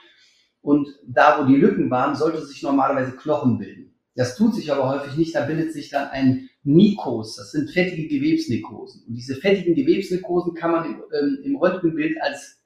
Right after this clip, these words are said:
hellere Struktur sehen, äh, als dunklere Struktur sehen. Dunkler bedeutet in dem Fall Flüssigkeit oder Fett.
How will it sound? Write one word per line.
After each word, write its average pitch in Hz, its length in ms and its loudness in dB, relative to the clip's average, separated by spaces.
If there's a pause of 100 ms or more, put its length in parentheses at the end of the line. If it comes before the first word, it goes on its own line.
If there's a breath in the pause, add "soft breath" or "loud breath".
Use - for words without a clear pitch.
hellere 175 360 6
Struktur 160 540 0
sehen, 120 160 0
äh, 120 60 0
als 123 280 2
dunklere 175 340 4
Struktur 135 460 -6
sehen. 98 320 -12 (680)
Dunkler 165 420 6
bedeutet 151 360 2
in 131 80 4
dem - 180 0
Fall 131 320 0 (540 loud breath)
Flüssigkeit 156 600 6
oder 123 180 -2
Fett. - 440 -6